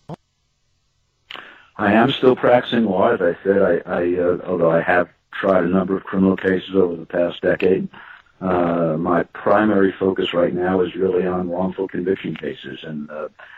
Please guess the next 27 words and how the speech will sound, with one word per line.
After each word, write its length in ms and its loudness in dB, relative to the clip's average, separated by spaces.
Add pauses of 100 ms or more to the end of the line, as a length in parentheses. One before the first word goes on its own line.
(220)
and 180 -4
representing 560 0
people 380 -4
who 220 -2
have, 160 -14
who 240 -12
have 120 -14
spent 400 -2 (580)
sometimes 480 0 (100)
decades 500 2
in 140 -2
prison 460 -2 (460)
for 120 0
crimes 560 0
that 200 0 (180)
they 260 0
demonstrably 920 0
didn't 280 -2
do, 400 2
and 280 -6
oftentimes 720 -4
as 180 -10
a 20 -12
result 400 -6
of 180 -14
police 380 -8
misconduct, 680 -6